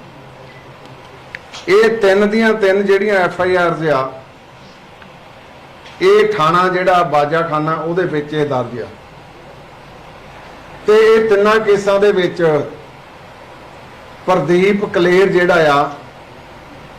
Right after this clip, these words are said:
ਉਹ ਦੋਸ਼ੀ ਆ। ਮੈਂ ਕਿਉਂਕਿ ਅੱਜ ਸਾਰੇ ਜਿੰਨੇ ਪੱਖ ਤੁਹਾਡੇ ਕੋਲ ਲੈ ਕੇ ਆਇਆ, ਕੋਰਟਾਂ ਦੇ ਆਰਡਰ ਲੈ ਕੇ ਆਇਆ, ਆਹ ਡਿਕਲੇਅਰ ਹੋਇਆ ਜਿਹੜਾ ਪੀਓ,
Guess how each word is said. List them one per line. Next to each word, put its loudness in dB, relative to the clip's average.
ਉਹ 4
ਦੋਸ਼ੀ 0
ਆ। -2
ਮੈਂ 2
ਕਿਉਂਕਿ 2
ਅੱਜ 2
ਸਾਰੇ 4
ਜਿੰਨੇ 0
ਪੱਖ -2
ਤੁਹਾਡੇ 0
ਕੋਲ -2
ਲੈ 4
ਕੇ -4
ਆਇਆ, 0
ਕੋਰਟਾਂ -4
ਦੇ -2
ਆਰਡਰ 0
ਲੈ 0
ਕੇ -6
ਆਇਆ, -2
ਆਹ 2
ਡਿਕਲੇਅਰ 0
ਹੋਇਆ 2
ਜਿਹੜਾ 0
ਪੀਓ, -6